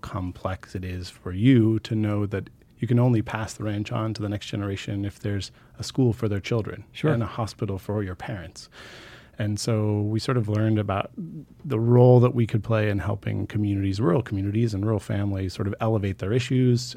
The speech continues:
Speaker 1: uh, attract sort of capital to invest in other things that weren't just conservation, so that we
Speaker 2: Mm-hmm.
Speaker 1: were thinking and mindful of all the things that make a community healthy and strong and, and frankly, viable for the future.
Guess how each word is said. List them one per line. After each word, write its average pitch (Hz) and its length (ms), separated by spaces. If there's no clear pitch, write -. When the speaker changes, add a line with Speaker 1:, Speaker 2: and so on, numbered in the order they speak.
Speaker 1:
uh, 98 160
attract 101 480
sort - 320
of 90 100
capital 104 460
to - 100
invest 98 340
in 98 120
other 98 180
things 104 240
that 92 140
weren't 107 180
just - 180
conservation, 104 600
so 110 140
that 107 100
we 107 80
Speaker 2:
Mm-hmm. - 80
Speaker 1:
were 104 80
thinking 98 460
and 95 100
mindful 101 420
of 95 240
all 113 180
the 104 120
things 92 300
that 92 120
make 92 240
a 95 80
community 92 460
healthy 98 380
and 87 120
strong 90 420
and, 90 260
and 90 120
frankly, 90 500
viable 92 560
for 92 160
the 95 80
future. - 300